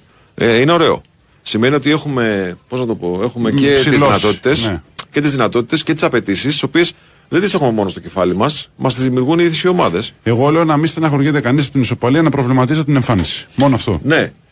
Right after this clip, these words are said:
Speaker 1: Ε,
Speaker 2: Ο βαθμός είναι μια χαρά. Δηλαδή, αν έλεγες από πριν ότι θα περάσει τα δύο πρώτα μάτς ο Παναθηναϊκός με Βιγεράλ μέσα και Μακάμπι έξω και θα έχει τέσσερις βαθμούς, θα, πριν το
Speaker 1: Ακριβώς.
Speaker 2: ξεκίνησε το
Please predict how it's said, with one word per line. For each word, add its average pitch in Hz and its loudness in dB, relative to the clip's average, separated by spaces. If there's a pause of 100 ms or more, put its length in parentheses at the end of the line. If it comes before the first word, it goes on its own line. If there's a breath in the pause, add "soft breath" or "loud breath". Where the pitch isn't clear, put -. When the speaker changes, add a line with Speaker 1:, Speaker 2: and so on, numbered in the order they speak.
(120)
Speaker 1:
Ε, 107 2
Speaker 2:
Ο 107 2
βαθμός 110 2
είναι 160 -2
μια 165 0
χαρά. 147 2
Δηλαδή, 107 0
αν 127 2
έλεγες 113 0
από 107 -2
πριν 120 0
ότι 104 -4
θα 107 -2 (160)
περάσει 117 0
τα 123 0
δύο 123 0
πρώτα 123 2
μάτς 131 2
ο - -8
Παναθηναϊκός 120 0
με 98 -2
Βιγεράλ 104 2
μέσα 123 2
και 113 -2
Μακάμπι 113 0
έξω 117 -4
και 98 -4
θα 123 -2
έχει 110 -4
τέσσερις 107 -2
βαθμούς, 107 0 (340 soft breath)
θα, - -8 (140)
πριν 127 0
το 101 2
Speaker 1:
Ακριβώς. 139 2
Speaker 2:
ξεκίνησε 113 0
το 107 -4